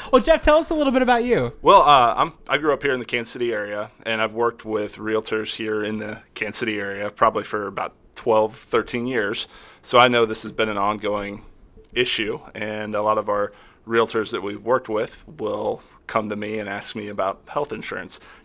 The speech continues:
Speaker 2: Ten years ago, it wasn't nearly as difficult, uh, of a conversation, but today here we are, uh, where the Affordable Care Act has, uh, dictated a lot of, uh, where the market is today.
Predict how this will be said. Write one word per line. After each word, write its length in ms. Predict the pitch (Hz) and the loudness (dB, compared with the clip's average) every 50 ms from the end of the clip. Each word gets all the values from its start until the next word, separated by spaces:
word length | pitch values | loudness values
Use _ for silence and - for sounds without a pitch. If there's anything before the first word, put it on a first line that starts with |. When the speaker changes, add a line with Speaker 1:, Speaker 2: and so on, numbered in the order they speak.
| _ | _
Speaker 2:
Ten 240 | - - 190 202 180 | -6 -4 -4 -2 -2
years 220 | 151 156 160 151 160 | -2 -2 -2 -2 -4
ago, 280 | 156 139 147 156 170 175 | -2 -2 0 0 0 -4
it 80 | - | -2
wasn't 460 | 127 127 127 123 135 131 - - - - | -2 -4 -2 -2 -6 -10 -10 -14 -18 -10
nearly 480 | 120 113 123 131 131 127 123 123 110 | -4 -2 0 0 2 2 2 0 0
as 500 | 71 53 98 117 113 117 113 113 - - - | 0 0 -2 -2 -4 -4 -6 -8 -10 -10 -10
difficult, 680 | 113 135 127 - - 120 - 127 123 - - - - - _ - - - - - - - - - | -4 -4 -2 -2 -2 -2 0 -2 -2 -2 -4 -12 -16 -16 _ -20 -20 -20 -20 -20 -20 -20 -18 -8
uh, 360 | - 104 101 107 110 110 - | -6 -6 -6 -4 -6 -8 -4
of 140 | - 113 104 117 | -4 -2 -4 -4
a 40 | |
conversation, 840 | 110 - 123 120 110 107 95 - - 127 123 127 - - 113 110 117 | -2 0 -2 -2 -2 -4 -8 -4 -2 0 0 0 -2 -4 -6 -8 -4
but 180 | 113 107 - - | -4 -4 -4 -4
today 280 | - 113 107 107 113 113 | -6 -6 -4 -4 -4 -4
here 160 | 113 113 113 | -4 -4 -4
we 140 | 107 107 107 | -4 -4 -2
are, 320 | 107 104 104 107 117 123 - - - - - _ _ - | 0 0 0 0 -2 -4 -6 -14 -20 -20 -20 _ _ -8
uh, 220 | 107 104 104 101 | -6 -6 -6 -6
where 240 | 101 107 107 113 110 | -8 -4 -2 -2 -2
the 120 | 101 104 104 | -2 -4 -10
Affordable 460 | 104 - - 120 117 107 98 101 98 | -10 -6 -2 -2 -2 -2 -2 -8 -10
Care 240 | - - 107 107 104 | -4 -4 -2 -2 -2
Act 260 | 101 104 110 - - | -4 -4 -6 -8 -8
has, 260 | 107 107 - 101 - 110 | -8 -8 -8 -6 -4 -2
uh, 140 | 98 95 95 | -2 -2 -4
dictated 540 | - - 110 110 - - 113 107 101 101 95 | -4 -6 -6 -6 -2 -2 -2 -2 -2 -4 -6
a 40 | 98 | -6
lot 240 | 98 98 98 101 104 | -6 -4 -4 -4 -4
of, 280 | 101 95 92 - - 92 | -4 -6 -6 -8 -8 -6
uh, 180 | 98 95 90 | -6 -6 -6
where 220 | 98 110 113 110 104 | -6 -2 -2 -2 -2
the 100 | 98 95 | -4 -8
market 380 | 98 101 104 110 - - 110 | -6 -6 -6 -4 -4 -6 -6
is 200 | 104 101 - - | -6 -6 -8 -8
today. 440 | - - 107 127 143 120 113 131 - | -6 0 2 2 2 2 0 -2 -6